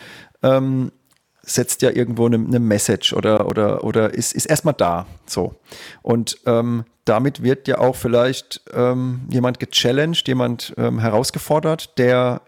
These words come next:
eben manches noch macht wie vor zwanzig, dreißig Jahren und auch die Zutaten so verwendet. Und auf einmal ist da ein neuer, der es irgendwie besser macht. Auf einmal stehen die da Schlange. Was heißt besser? Anders macht. Und da stehen die da Schlange. Und dann,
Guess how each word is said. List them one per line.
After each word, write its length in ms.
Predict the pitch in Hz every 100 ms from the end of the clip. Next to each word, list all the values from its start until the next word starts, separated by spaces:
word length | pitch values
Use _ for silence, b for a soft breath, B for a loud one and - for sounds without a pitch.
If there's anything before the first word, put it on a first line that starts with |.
| -
eben 800 | 127 127 127 120 120 - - 113
manches 320 | 117 127 131
noch 120 | 143
macht 360 | 131 170 - -
wie 60 |
vor 180 | 117 113
zwanzig, 340 | - 113 - -
dreißig 320 | 107 110 104
Jahren 280 | 104 101 104
und 100 | 101
auch 140 | 104
die 100 | -
Zutaten 580 | - 156 - 110 104 104
so 140 | -
verwendet. 640 | 104 104 101 101 101 95 -
Und 160 | 101
auf 100 | 107
einmal 220 | - 110
ist 120 | 139 -
da 60 |
ein 140 | 151 156
neuer, 340 | 147 170 170 B B B B -
der 100 | 151
es 120 | 151
irgendwie 220 | 151 156
besser 280 | 170 190 151
macht. 260 | 113 107 120
Auf 80 |
einmal 180 | - 123
stehen 200 | - 139
die 80 | 143
da 140 | 143
Schlange. 260 | 139 143 120
Was 100 | 110
heißt 140 | 135
besser? 240 | - 190 -
Anders 320 | 226 196 -
macht. 220 | 104 98
Und 60 | 120
da 40 |
stehen 180 | 117 135
die 60 | 139
da 140 | 147
Schlange. 460 | - 156 226 139 110
Und 160 | 110
dann, 200 | 117 135